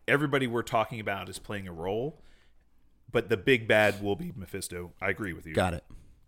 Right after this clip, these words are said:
Speaker 1: But the next one is the Grim Reaper. So the Grim Reaper in the comic books is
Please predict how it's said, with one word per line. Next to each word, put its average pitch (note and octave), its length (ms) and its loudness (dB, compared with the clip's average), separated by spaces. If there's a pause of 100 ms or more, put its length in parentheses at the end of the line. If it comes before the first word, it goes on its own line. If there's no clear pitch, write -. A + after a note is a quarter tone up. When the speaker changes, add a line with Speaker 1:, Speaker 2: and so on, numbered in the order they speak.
(280)
Speaker 1:
But A#2+ 120 4
the C3 60 4
next D3 260 6
one C3+ 240 0
is A2 300 -2
the A2+ 100 -4
Grim G#2+ 280 -4
Reaper. A2+ 400 -8 (120)
So A#2 400 2 (720)
the B2+ 100 -2
Grim D#3 260 2
Reaper D3+ 420 4
in B2+ 180 -6
the C#3+ 60 -4
comic A#2+ 320 -4
books G#2 420 -4
is A#2+ 440 0